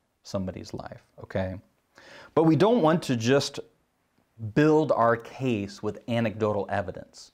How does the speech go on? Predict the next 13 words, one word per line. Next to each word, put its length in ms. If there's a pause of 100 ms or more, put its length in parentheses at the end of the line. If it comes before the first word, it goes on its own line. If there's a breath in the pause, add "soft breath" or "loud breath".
(380 soft breath)
an 80
experience 640
here 520
or 120
an 60
experience 800
there. 480 (560 loud breath)
What 440 (720)
is 160
helpful 600
to 200
really 600
defend 840